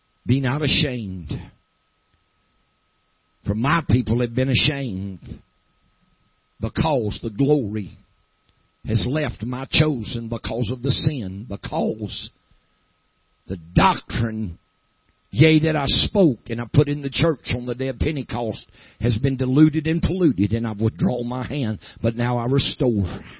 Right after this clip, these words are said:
Now I restore pure doctrine. I restore the working of my spirit. I restore the moving of my spirit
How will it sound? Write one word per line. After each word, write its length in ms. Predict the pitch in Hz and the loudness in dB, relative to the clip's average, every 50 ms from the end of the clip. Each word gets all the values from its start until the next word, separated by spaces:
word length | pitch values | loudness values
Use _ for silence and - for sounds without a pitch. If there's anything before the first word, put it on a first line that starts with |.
| - - _ _ _ _ _ _ _ _ _ _ _ _ _ _ _ _ _ - | -20 -20 _ _ _ _ _ _ _ _ _ _ _ _ _ _ _ _ _ -6
Now 380 | 131 113 151 220 277 294 302 330 | 0 4 6 6 8 8 8 8
I 20 | |
restore 1160 | 339 349 349 - - - - - 381 392 392 392 381 370 349 320 240 185 - - - - - _ _ _ _ _ _ _ _ _ _ _ _ _ _ _ _ _ _ _ _ _ _ _ _ _ | 8 8 8 6 4 2 4 4 6 6 8 8 8 8 8 8 8 6 4 2 -4 -14 -18 _ _ _ _ _ _ _ _ _ _ _ _ _ _ _ _ _ _ _ _ _ _ _ _ _
pure 240 | - - - 302 247 | 6 8 8 8 8
doctrine. 640 | 185 185 180 170 - - - - - 82 - - - - _ _ _ _ _ _ _ _ _ _ _ _ _ _ _ _ _ _ _ _ _ - | 6 4 0 -2 -2 -6 -10 -10 -8 -8 -10 -12 -18 -20 _ _ _ _ _ _ _ _ _ _ _ _ _ _ _ _ _ _ _ _ _ -2
I 60 | - 117 | 0 4
restore 580 | 120 120 120 - - - - 175 175 147 123 113 | 4 6 4 4 2 4 6 6 6 6 4 2
the 120 | 107 113 | 0 0
working 460 | 120 120 135 131 - - 135 143 139 | 0 2 0 0 0 -4 -6 -4 -4
of 80 | 135 135 | -6 -4
my 260 | 139 139 139 143 151 151 | -4 -6 -4 -4 -2 -2
spirit. 580 | 165 - - - - - 170 160 135 123 120 - - | -2 -2 -4 -6 -4 0 2 2 2 2 0 -2 -4
I 100 | 135 135 | -6 -4
restore 800 | 131 127 135 - - - - - - 220 208 160 127 107 107 95 - - - 208 190 - - _ _ _ _ _ _ _ _ _ _ _ - - - _ _ - - _ _ - - - _ - | -2 0 0 0 0 -2 -2 0 4 6 6 6 4 2 -4 -6 -8 -12 -14 -16 -18 -20 -20 _ _ _ _ _ _ _ _ _ _ _ -20 -20 -20 _ _ -20 -20 _ _ -20 -20 -16 _ -6
the 80 | 123 | -4
moving 460 | 117 123 135 147 143 139 135 147 147 160 | 0 4 6 6 8 6 4 0 0 -2
of 80 | 151 | -2
my 180 | 147 160 165 165 | -2 -2 0 0
spirit 540 | - - - - - 175 143 120 113 104 | 2 2 0 0 0 0 0 0 -2 -4